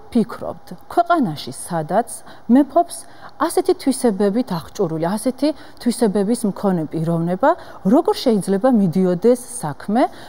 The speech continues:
და როგორ შეიძლება ცხოვრობდეს იქ ხალხი? ამ, ალბათ არ არის ძნელი მისახვედრი, რომ ცხოვრება ნამდვილად დუხჭირი იქნება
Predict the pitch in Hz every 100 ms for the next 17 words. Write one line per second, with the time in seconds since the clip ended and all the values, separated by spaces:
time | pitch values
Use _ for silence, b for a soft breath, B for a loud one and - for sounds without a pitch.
0 | B - 262 381 233 302 - 226 185 190
1 | 190 180 - 208 170 175 175 233 254 -
2 | B B 220 233 - 208 - 180 143 -
3 | - B B B - 180 165 160 - 330
4 | 359 - 294 302 190 160 - 190 220 214
5 | 185 160 170 - 156 151 214 359 B B
6 | B 214 269 370 403 - - 349 240 175
7 | 160 - - - 202 262 220 160 151 -
8 | 208 - - 240 262 285 254 - 285 277